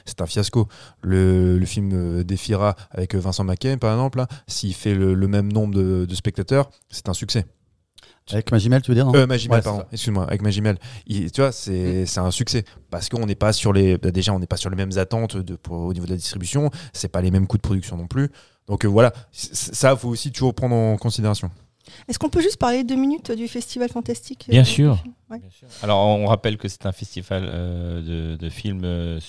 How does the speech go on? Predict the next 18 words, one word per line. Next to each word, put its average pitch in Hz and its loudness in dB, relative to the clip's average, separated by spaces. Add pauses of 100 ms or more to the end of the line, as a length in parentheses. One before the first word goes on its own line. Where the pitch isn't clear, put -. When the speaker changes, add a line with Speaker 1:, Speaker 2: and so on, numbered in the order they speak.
(120)
Speaker 4:
de, - -16
fantastiques, 104 -2
euh, 85 -2
qui - -10
se - -8
déroule 87 -2
à 85 -4
Strasbourg 127 0 (360)
Speaker 3:
Ça. 185 -12
Speaker 4:
au 104 2
mois 101 2
de - -8
septembre 104 -4
toutes - -8
les, 87 -4
toutes - -12
les 82 -4
années. 80 -8